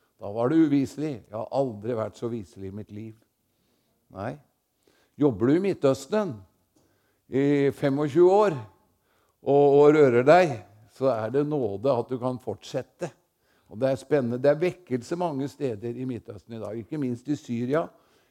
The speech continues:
Jeg var inne i Syria og hadde konferanse for ett og et halvt år tilbake. Og det var,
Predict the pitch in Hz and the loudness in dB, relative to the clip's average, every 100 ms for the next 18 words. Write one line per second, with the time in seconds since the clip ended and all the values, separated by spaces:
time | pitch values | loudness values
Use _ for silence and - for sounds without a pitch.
0 | _ 127 131 143 123 131 120 123 117 131 | _ 0 2 2 0 -4 -4 -4 0 2
1 | 131 127 127 113 78 127 117 120 - 123 | 4 2 0 -2 -4 -4 -4 -6 -6 -8
2 | 123 117 104 101 - 139 - 120 110 127 | -6 -8 -8 -12 -8 -6 -4 -6 -6 -8
3 | 123 110 107 104 92 117 131 127 170 165 | -8 -8 -8 -12 -10 -6 -4 -4 -8 -10
4 | _ _ _ _ _ _ _ _ _ _ | _ _ _ _ _ _ _ _ _ _
5 | _ _ - 135 170 175 151 143 | _ _ -8 0 4 4 4 4